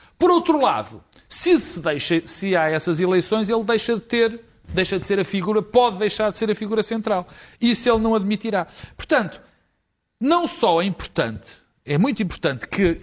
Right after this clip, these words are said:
este, este tipo de eventos e que se falar destes eventos, porque nós vemos o que ali está. A segunda parte tem a ver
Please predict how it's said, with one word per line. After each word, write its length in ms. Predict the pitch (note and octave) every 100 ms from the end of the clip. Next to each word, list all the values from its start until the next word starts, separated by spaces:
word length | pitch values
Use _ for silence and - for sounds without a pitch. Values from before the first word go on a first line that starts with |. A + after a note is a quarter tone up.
| - -
este, 380 | A3+ A3 - A3+
este 140 | G3
tipo 180 | F#3+ D3+
de 80 | E3+
eventos 340 | C3+ C#3+ B2 F#3
e 40 |
que 80 | -
se 100 | -
falar 280 | F#3 E3+ C3+
destes 300 | E3+ D#3 -
eventos, 300 | C#3+ F#3 F#3+
porque 180 | - A3
nós 160 | G#3+
vemos 280 | F#3 G3+ E3+
o 40 | F#3+
que 120 | F#3
ali 120 | F3+
está. 300 | - - D3+ - _ _ _ - _ - -
A 80 | B3
segunda 360 | - F#3 F3
parte 420 | F#3+ F#3+ G3+ F#3+ -
tem 200 | G#3 G#3
a 40 |
ver 340 | F3+ F3+ F3+